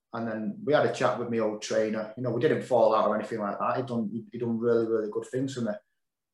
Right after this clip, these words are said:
Um, you know, he brought me to where I was, and I really appreciate everything he'd done for me. And then we, and then we parted and we went separate ways. You know, and I, I thought it was the right thing for me to do at the time, to move on to a different trainer, different manager,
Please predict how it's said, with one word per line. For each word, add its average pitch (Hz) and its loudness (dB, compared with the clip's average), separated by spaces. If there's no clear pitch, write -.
Um, 101 4
you 117 -4
know, 104 2
he 104 -6
brought 110 2
me 113 -4
to 113 -4
where 110 2
I 104 0
was, 107 -2
and 107 -6
I 98 -2
really 110 0
appreciate 110 -2
everything 107 -2
he'd 101 -4
done 113 -2
for 113 2
me. 147 -2
And 113 -4
then 110 -2
we, 123 -2
and 123 2
then 127 2
we 123 4
parted 151 4
and 120 0
we 123 0
went 120 -2
separate - -4
ways. 165 2
You 123 -6
know, 113 0
and 120 2
I, 131 2
I - -2
thought 143 4
it 127 2
was 127 -4
the 135 -2
right 127 2
thing 127 -4
for 123 -10
me 120 -6
to 123 -10
do 131 4
at 127 2
the - -6
time, 143 0
to 131 -4
move 131 0
on 123 0
to 127 -4
a 127 -4
different 127 -6
trainer, 135 0
different 127 -2
manager, 131 0